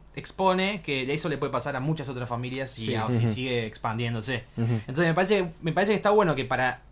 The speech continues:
Speaker 1: la película de la Liga sea un conflicto chico con repercusiones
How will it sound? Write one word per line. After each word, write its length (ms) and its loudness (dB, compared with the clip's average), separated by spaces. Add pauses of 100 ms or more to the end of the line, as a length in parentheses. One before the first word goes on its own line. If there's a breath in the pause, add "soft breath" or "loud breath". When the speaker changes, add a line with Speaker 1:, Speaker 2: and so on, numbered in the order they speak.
Speaker 1:
la 420 -2
película 340 0
de 60 4
la 100 4
Liga 460 4
sea 340 2
un 100 4
conflicto 400 -2
chico 580 -2 (460 soft breath)
con 440 -4
repercusiones 840 -4